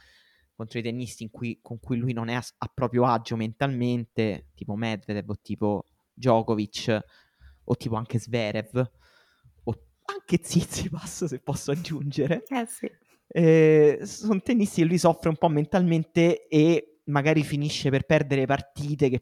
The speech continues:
Speaker 1: poi non, eh, non meritava di perdere e partite in cui perde i punti importanti, mentre con Alcaraz lui l'ha detto dopo la par-, questa partita, ha detto: "Ho vinto i punti importanti".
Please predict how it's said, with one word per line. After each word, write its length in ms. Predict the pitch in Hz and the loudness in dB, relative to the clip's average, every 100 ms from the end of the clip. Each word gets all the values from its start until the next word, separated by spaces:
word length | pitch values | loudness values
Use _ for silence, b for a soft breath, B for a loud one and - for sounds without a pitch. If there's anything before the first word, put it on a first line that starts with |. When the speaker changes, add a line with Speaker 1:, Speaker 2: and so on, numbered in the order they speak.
| _ | _
Speaker 1:
poi 180 | - 143 | 4 4
non, 400 | 131 131 135 135 | 6 2 2 0
eh, 1120 | 131 127 123 117 - - _ _ - 127 120 | 0 2 0 -2 -10 -20 _ _ -12 -8 -4
non 200 | 127 139 | -2 0
meritava 480 | 147 147 135 135 131 | 2 2 4 4 4
di 100 | 165 | 4
perdere 880 | 160 156 156 131 123 120 123 120 - | 6 6 6 4 2 2 4 4 0
e 1040 | - 131 131 131 127 123 123 120 117 117 | 0 2 2 2 2 2 0 -2 -2 -4
partite 520 | - 147 - - 123 127 | -2 -4 -4 -10 -4 -4
in 100 | 113 | -2
cui 160 | 135 | -2
perde 320 | 139 139 120 | 2 2 2
i 40 | 131 | 0
punti 280 | 123 123 120 | -2 -6 -8
importanti, 720 | 113 117 - 107 98 101 151 | -6 -6 -6 -10 -8 -8 -4
mentre 260 | 170 - | -4 -2
con 140 | 190 170 | 0 2
Alcaraz 600 | 135 - 110 113 - 110 - | 0 -2 -8 -8 -8 -10 -6
lui 120 | 139 | -6
l'ha 120 | 107 104 | -4 -6
detto 320 | 110 _ 110 | -10 _ -12
dopo 300 | 113 123 117 | -10 -8 -8
la 80 | 110 | -8
par-, 180 | 117 _ - | -10 _ -4
questa 340 | 151 - - | -4 -4 -8
partita, 360 | 117 - 131 110 | -8 -8 -8 -10
ha 40 | |
detto: 400 | 107 - 123 - - | -10 -10 -8 -8 -8
"Ho 140 | 131 | -6
vinto 320 | - 143 - 117 | -6 -6 -8 -12
i 20 | |
punti 260 | 113 113 | -12 -14
importanti". 720 | 104 - - - 98 _ _ | -18 -18 -18 -16 -16 _ _